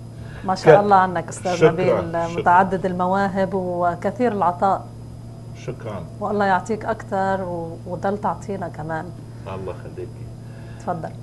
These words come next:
Speaker 2: كالسحر زاد تألقا بعيونها،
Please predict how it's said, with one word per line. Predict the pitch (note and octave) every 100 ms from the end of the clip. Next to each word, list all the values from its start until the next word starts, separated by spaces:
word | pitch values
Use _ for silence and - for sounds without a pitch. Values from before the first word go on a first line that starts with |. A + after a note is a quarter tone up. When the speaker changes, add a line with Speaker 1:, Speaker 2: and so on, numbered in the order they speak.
| - - - -
Speaker 2:
كالسحر | E3 D#3 - A3+ - G3
زاد | D3+ G3+ A3 G#3 G#3
تألقا | F#3 G#3+ A#3 A3 A3 G#3+
بعيونها، | G3+ G3 F3+ F3 D3+ A#2 G2 F#2+ D#2